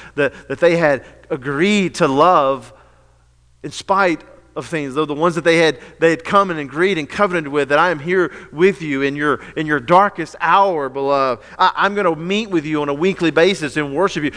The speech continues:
They, they're, they're bringing the ones to court that they have the strongest bond, not the bond of blood, but the bond of the Spirit. "For the Spirit is inside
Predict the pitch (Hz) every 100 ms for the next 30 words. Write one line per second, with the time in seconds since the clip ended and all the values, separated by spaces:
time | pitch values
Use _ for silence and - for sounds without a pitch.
0 | - 170 160 156 208 190 160 196 185 220
1 | 220 185 165 165 202 190 160 - - -
2 | 175 - 220 262 190 123 - - 165 214
3 | 202 196 170 - 196 202 196 170 139 180
4 | 214 165 151 196 220 151 190 190 175 151
5 | 131 156 175 208 147 165 - - 170 165
6 | 147 180 214 208 180 147 - - - 247
7 | 277 226 120 - - - - - 175 170
8 | - 240 240 233 202 196 202 214 180 220
9 | 185 175